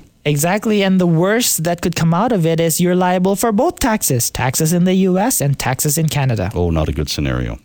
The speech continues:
Speaker 2: All right, so we'll come and see McMillan Estate Planning to make sure that doesn't happen. What's the next thing we need to do?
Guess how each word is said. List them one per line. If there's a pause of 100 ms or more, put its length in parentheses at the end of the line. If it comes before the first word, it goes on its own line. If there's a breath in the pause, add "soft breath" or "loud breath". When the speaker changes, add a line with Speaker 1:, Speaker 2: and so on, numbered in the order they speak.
(120)
Speaker 2:
All
right, (100)
so
we'll
come
and
see
McMillan
Estate
Planning
to
make
sure
that
doesn't
happen. (240 loud breath)
What's
the
next
thing
we
need
to
do?